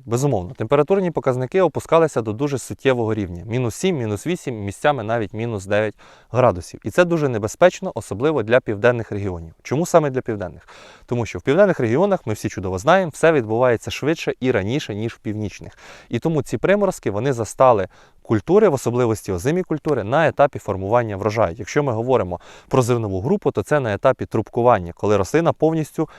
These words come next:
повним ходом займається формуванням врожаю. Якщо ми говоримо про ріпак, то це бутон або відкритий бутон,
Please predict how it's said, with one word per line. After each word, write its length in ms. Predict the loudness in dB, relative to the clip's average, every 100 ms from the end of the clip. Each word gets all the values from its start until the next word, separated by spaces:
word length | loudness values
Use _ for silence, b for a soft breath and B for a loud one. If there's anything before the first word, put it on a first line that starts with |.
| B
повним 300 | 0 0 0
ходом 300 | 0 0 0
займається 480 | -2 -2 -2 -2 -6
формуванням 580 | -8 -4 0 0 0 -4
врожаю. 400 | -4 -4 -6 -8
Якщо 260 | -6 -2
ми 80 | 0
говоримо 400 | 0 0 0 -2
про 160 | -2 -2
ріпак, 300 | 2 2 2 B B B B
то 120 | -4
це 240 | 2 0 0 b b
бутон 440 | -6 2 6 6 4
або 240 | 0 0 -2
відкритий 420 | 2 2 2 0
бутон, 340 | -2 -2 -2